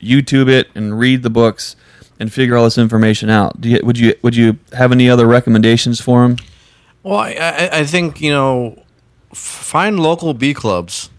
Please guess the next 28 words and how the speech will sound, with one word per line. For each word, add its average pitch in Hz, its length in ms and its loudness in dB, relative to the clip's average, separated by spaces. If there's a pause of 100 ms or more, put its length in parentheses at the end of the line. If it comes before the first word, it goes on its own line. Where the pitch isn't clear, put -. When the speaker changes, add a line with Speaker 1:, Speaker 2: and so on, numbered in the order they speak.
(640)
Speaker 2:
Uh, 117 120 -6
there's 131 260 -8
more 165 200 -2
around 170 240 0
than 147 140 -4
you 139 100 -2
would 120 120 -4
think. 101 420 -8 (760)
And, 113 640 -4 (600)
you 139 100 -12
know, 127 120 -2
you're 123 180 0
gonna, 123 180 -2
you'll 120 380 -4
run 117 180 -2
into, 110 220 -2
you'll 104 180 0
have 104 180 -2
maybe 104 140 -4
around 98 240 -4
thirty, 101 340 -6
forty 101 340 -8
people 107 360 -6
in 101 60 -6
these 98 120 -6
bee 101 200 -8
clubs, 113 360 -6
and 98 200 -14